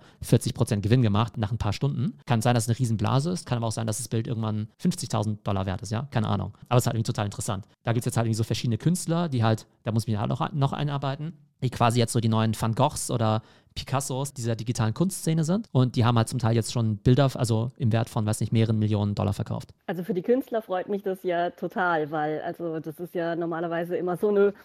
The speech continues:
Speaker 2: ja, m, buchstäblich im wahrsten Sinne des Wortes brotlose Kunst gewesen, irgendwie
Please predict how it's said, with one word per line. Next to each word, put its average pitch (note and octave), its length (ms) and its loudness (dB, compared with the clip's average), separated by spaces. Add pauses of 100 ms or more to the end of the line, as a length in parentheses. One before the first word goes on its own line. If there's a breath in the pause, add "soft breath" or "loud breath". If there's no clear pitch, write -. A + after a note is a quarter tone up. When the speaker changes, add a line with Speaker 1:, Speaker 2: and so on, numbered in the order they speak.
(200 loud breath)
Speaker 2:
ja, F3+ 200 4
m, E3 520 -2
buchstäblich F#3+ 580 0
im F3 80 -2
wahrsten F3+ 300 0
Sinne F3+ 160 2
des E3+ 160 -4
Wortes F3+ 260 0
brotlose G3+ 640 6
Kunst B3+ 380 2
gewesen, A3+ 540 4 (360 loud breath)
irgendwie F#3+ 640 2